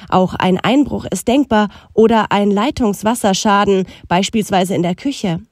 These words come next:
Im schlimmsten Falle belaufen sich die Schäden dabei auf mehrere tausend Euro und das oft dann, wenn Sie überhaupt nicht damit rechnen. Doch zum Glück gibt es die Hausratversicherung bei der Allianz.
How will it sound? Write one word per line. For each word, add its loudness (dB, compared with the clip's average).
Im 4
schlimmsten 0
Falle 2
belaufen 0
sich 0
die -2
Schäden 0
dabei 2
auf -4
mehrere 0
tausend -2
Euro 0
und -2
das 0
oft -2
dann, 2
wenn 4
Sie -2
überhaupt 0
nicht -6
damit -2
rechnen. -4
Doch 2
zum 2
Glück 0
gibt -2
es -2
die 0
Hausratversicherung -2
bei 2
der 2
Allianz. 0